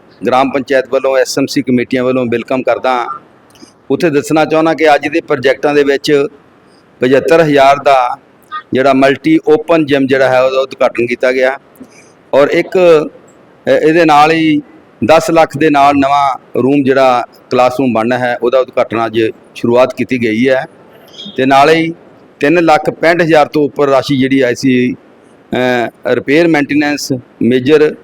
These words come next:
ਮੇਨਟੇਨੈਂਸ ਦੀ ਜਿਹੜੀ ਆਈ ਸੀ ਉਹਨਾਂ ਦੇ ਅੱਜ ਵੱਖ-ਵੱਖ ਪ੍ਰੋਜੈਕਟਾਂ ਦਾ ਜਿਹੜੇ ਉਦਘਾਟਨ ਕੀਤੇ ਗਏ ਆ।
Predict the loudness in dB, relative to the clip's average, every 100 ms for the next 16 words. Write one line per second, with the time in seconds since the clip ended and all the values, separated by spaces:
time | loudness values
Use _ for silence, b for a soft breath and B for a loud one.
0 | -20 -20 _ _ _ -2 -2 0 -2 -2
1 | -2 -2 0 0 2 0 0 -4 -2 -2
2 | 0 0 0 0 -2 -2 -2 -2 -4 -4
3 | -2 -4 -2 -2 -2 -2 -2 -4 -2 -4
4 | -2 -6 -6 -6 -4 -2 0 0 -2